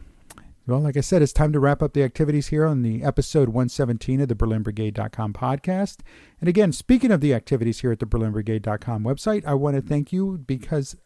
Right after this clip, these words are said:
all activities are supported through the generous donations of listeners like you, everyone who listens, uh, everyone who, you know, just passing the word, sharing, liking,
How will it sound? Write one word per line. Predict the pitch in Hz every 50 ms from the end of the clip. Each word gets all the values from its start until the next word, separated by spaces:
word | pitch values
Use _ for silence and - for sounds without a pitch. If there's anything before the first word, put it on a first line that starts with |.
| _ _ _
all | - 202 226 233 214
activities | 165 - - 151 135 127 127 - -
are | 131
supported | - - 143 135 - - 180 175 165 160
through | - - 165
the | 147 156 151
generous | 131 - 156 156 160 156 147 -
donations | - 156 147 143 151 151 - 160 143 -
of | 147 131 120 123
listeners | 127 127 123 127 139 175 190 - - 214 202 196 196 180
like | - 180 160 - -
you, | 185 185 196 208 220 233 220 - - - - - - _ _ -
everyone | 147 143 165 156 156 151
who | 131 151
listens, | 147 139 165 185 - - 220 208 208 202 - - - - - - _ _ _ -
uh, | 147 127 123 123 123
everyone | 151 143 131 147 139 143 127
who, | 127 139 135 123 120 131 151
you | 147 147
know, | 139 117
just | 117 120 117 127 123 - - -
passing | - 151 180 180 175 - 202 185
the | 175 170
word, | 165 165 170 175 175 165
sharing, | - - - - 180 185 180 180 180 180 180 175
liking, | 156 147 156 170 180 180 - 190 180 175 175 175 170 165